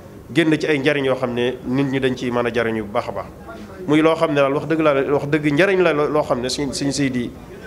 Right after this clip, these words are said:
euh, mi ngi ciy dimbalee jullit yi, di ci dimbalee jaam ñi. Ñun ñi nga xam ne tamit ñoo ci nekk, euh, mu ñu ciy liggéeyloo, ñu ciy jariñu, ndax,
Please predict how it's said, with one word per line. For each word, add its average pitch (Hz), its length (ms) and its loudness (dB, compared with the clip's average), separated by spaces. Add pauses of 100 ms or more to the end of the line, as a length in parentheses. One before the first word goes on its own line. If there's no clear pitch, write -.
(220)
euh, 127 320 4
mi 143 120 2
ngi 143 60 -2
ciy 147 160 -2
dimbalee 139 640 2
jullit 127 240 0
yi, 127 120 0
di 131 80 -6
ci 123 100 -6
dimbalee 131 360 0
jaam 117 280 0
ñi. 127 160 -4 (320)
Ñun 175 140 4
ñi 175 80 6
nga 180 80 4
xam 185 160 2
ne 165 60 2
tamit 143 220 0
ñoo 147 320 2
ci 143 280 2
nekk, 139 340 0 (640)
euh, 127 80 2
mu 156 100 6
ñu 180 120 4
ciy 170 140 2
liggéeyloo, 139 380 4
ñu 135 120 -2
ciy 135 140 -2
jariñu, 120 340 0
ndax, 113 140 -2